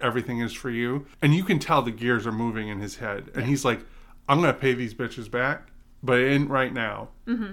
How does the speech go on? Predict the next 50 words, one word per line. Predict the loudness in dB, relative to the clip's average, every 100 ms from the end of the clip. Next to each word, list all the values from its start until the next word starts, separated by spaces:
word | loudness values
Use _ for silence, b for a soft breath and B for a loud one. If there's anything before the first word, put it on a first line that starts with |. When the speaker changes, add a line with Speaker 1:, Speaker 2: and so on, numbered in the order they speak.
| -10 0
Speaker 1:
And | 4 4 4 2 0 -4 b b
he, | -4 2 2 0
what | -2 -2
does | -2
he | -4
say? | 0 0 0 -2 -6 -18 -2
"I'm | 2 6
going | 6 6
to | 4 0 -6 -6
extract | -6 -2 2 2 2
a |
heavy | -4 -4 -4 -6
price | -6 -8 -8 -14 -18 -4
Speaker 2:
Mm-hmm. | 0 0 -4 -12 -20 b b b
Speaker 1:
for | 0
what | 0 0
you've | -8
taken." | -10 -12 -12 -20 -16
Speaker 2:
Yeah. | -14 -12 -14 -20 b b 2
And | 6 6 6 4 2 2
that | 4 4
is | 2
pretty | 2 4
much | 4 2 4
all | 8 10 12 10
we | 6 0
see. | 0 -2 -2 -2 -4 -6 -2
Uh, | 2 4 4 4
that's, | 4
well, | 4 2 4
that | 4
is |
all | 4 4
we | 2
see | -2 -2 -2
of | -4
the |
League | -6 -8
of | -6
Villains | -6 -6
this | -8 -10
episode. | -10 -12 -10 -10
We, | -12 -12
we | -12
qu-, | -10 -10
switch | -8 -10 -8
to | -6
Deku | -6 -6 -8
after | -8 -12
that. | -10 -10 -10